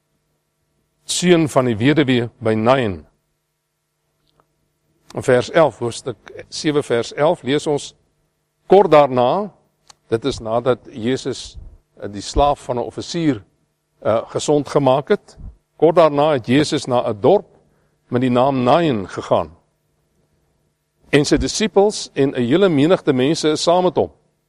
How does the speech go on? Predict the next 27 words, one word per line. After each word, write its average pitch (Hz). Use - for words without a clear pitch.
Toe 170
hy -
naby 170
die 185
ingang 165
van 135
die 120
dorp 113
kom, 147
word 160
daar 160
juis 135
'n 113
dooie 175
uitgedra 117
om 131
begrawe 180
te 156
word. 117
Hy 127
was 175
die 165
enigste 226
seun 170
van 131
sy 117
ma, 107